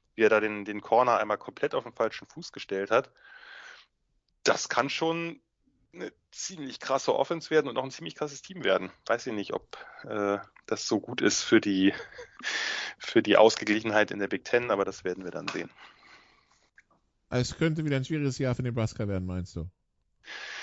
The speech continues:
Speaker 1: Die sind ja Gott sei Dank in der anderen Division. Die treffen dann ja erst im Champion-, im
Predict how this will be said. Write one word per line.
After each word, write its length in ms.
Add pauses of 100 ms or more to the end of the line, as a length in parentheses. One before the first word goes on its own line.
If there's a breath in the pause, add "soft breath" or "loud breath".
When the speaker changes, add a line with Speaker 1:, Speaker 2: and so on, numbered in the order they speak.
(1000 loud breath)
Speaker 1:
Die 160
sind 220
ja 100
Gott 180
sei 140
Dank 260
in 80
der 140
anderen 220
Division. 500
Die 100
treffen 300
dann 120
ja 100
erst 260
im 100
Champion-, 400
im 400